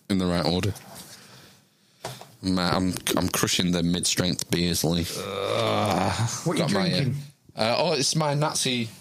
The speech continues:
Speaker 2: Steinhauser.
Speaker 1: Nazi lager, brewed according to German purity law of fifteen sixteen.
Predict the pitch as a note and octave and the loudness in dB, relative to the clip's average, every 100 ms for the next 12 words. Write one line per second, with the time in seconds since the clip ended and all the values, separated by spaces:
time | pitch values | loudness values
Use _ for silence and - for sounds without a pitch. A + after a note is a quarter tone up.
0 | - _ _ _ _ _ _ _ _ - | -20 _ _ _ _ _ _ _ _ -4
1 | - F#3+ F#3+ A#3 C4 A3 - F3 - - | 0 2 2 0 0 2 2 0 0 0
2 | C3+ C3 - A#2+ A2+ B2+ B2 A2+ G2+ F#2 | 0 2 0 2 2 2 2 2 2 0
3 | A2 C3+ C3 A#2+ - A#2 A2+ A2+ G#2 A#2+ | 0 0 0 0 0 0 0 0 0 0
4 | A#2 A#2 G#2 - - A#2+ A#2+ - G2 F#2 | 2 2 0 0 0 0 0 0 2 2
5 | F2 E2+ - _ _ _ _ F#2 - A#2 | 2 0 -4 _ _ _ _ -4 0 0
6 | - G#2 G2 - - - - G#2 G#2+ | 0 0 0 0 0 0 0 2 0